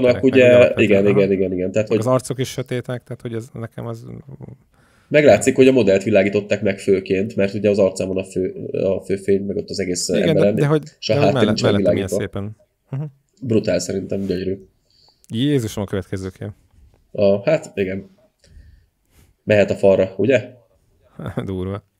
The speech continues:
Speaker 2: De igazi
Speaker 1: Ilyen,
Speaker 2: festmény.
Speaker 1: ilyen verkeket lehet lőni?
Speaker 2: Most gondolj bele. Hát jó, mert bele van nyúlva, látszik rajta.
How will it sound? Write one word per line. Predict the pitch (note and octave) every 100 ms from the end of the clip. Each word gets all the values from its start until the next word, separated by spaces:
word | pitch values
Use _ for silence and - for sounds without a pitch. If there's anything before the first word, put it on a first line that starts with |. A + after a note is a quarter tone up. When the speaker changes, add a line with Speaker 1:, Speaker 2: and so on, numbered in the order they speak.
| _
Speaker 2:
De | - D3+
igazi | B2 G#2
Speaker 1:
Ilyen, | F#2+
Speaker 2:
festmény. | G2 A2+
Speaker 1:
ilyen | C3
verkeket | G#2 G2+ - B2+ A#2+
lehet | G#2 G2+
lőni? | F#2 F#2+ G2+ F#2+ F2+ F#2+ _ _ _ _ _
Speaker 2:
Most | A2+
gondolj | C3 G#2+ F#2
bele. | F#2 A2+
Hát | C#3+ -
jó, | D#3+
mert | C3+
bele | D3+
van | C3+ A#2
nyúlva, | A2+ A2
látszik | A#2+ A#2 -
rajta. | - G2 G2 G2+ -